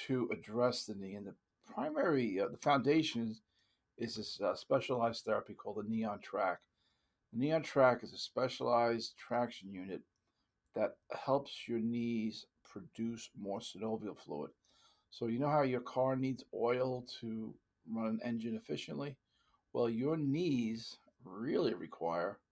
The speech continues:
lubricant in the form of synovial fluid to run efficiently. It kinda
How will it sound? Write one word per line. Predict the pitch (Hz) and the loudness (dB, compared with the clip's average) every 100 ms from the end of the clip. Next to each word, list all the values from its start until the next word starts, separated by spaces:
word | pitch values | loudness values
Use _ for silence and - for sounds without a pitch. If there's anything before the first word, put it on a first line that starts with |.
| _ _ _ _ _ | _ _ _ _ _
lubricant | 107 123 127 117 110 107 110 | -4 -2 0 -4 -4 -6 -6
in | 113 | -10
the | 95 | -10
form | - 104 104 | -6 -6 -6
of | |
synovial | - - 101 127 139 110 92 | -10 -8 0 2 2 -2 -4
fluid | - 92 98 - _ _ _ _ | -6 -4 -4 -8 _ _ _ _
to | 104 | -6
run | 107 110 107 | -2 -2 -2
efficiently. | - 104 104 - - - - | -6 -6 -6 -10 -14 -16 -8
It | |
kinda | - 151 123 | -4 -2 -4